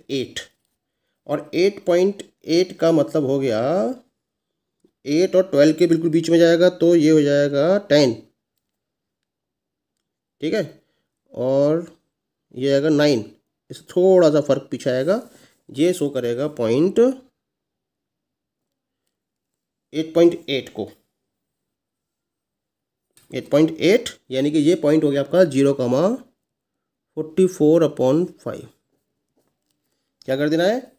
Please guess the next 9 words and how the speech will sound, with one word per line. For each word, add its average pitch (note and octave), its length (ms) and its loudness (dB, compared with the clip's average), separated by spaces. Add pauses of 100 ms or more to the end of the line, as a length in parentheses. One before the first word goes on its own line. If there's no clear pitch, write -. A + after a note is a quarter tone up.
(680)
इन F3+ 220 -2
दोनों E3+ 280 2
पॉइंट D3+ 420 -2
को D3+ 440 0
मैच C3+ 320 0
करते B2+ 320 -6
हुए C3 300 0
हम D#3 420 0 (200)
थर्ड G#3+ 380 6